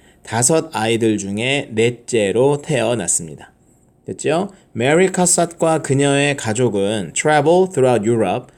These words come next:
in her childhood. 그녀의 어린 시절의 유년기에 유럽 여기저기 전역을 여행했다. Her family did not approve.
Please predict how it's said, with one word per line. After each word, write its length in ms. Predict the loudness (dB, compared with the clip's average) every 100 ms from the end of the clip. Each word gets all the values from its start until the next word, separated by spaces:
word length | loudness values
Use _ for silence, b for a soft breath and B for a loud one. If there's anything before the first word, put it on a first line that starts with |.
| b b -2
in 140 | 0
her 100 | 0
childhood. 680 | -2 0 0 0 -4 -10 -12
그녀의 800 | -4 0 2 2 2 2 0 -2
어린 400 | -2 0 2 0
시절의 580 | 0 0 0 0 0 0
유년기에 920 | 2 2 0 -2 -2 -2 0 -2 -4 B B 0
유럽 440 | 4 4 2 0
여기저기 600 | -2 0 0 -2 -4 -6
전역을 540 | -6 -4 -2 0 0 0
여행했다. 560 | -4 -6 -8 -12 -20 _ b b b -2
Her 120 | -2
family 440 | 2 4 6 4 4
did 200 | 2 4
not 220 | 2 2
approve. 600 | 2 2 4 4 0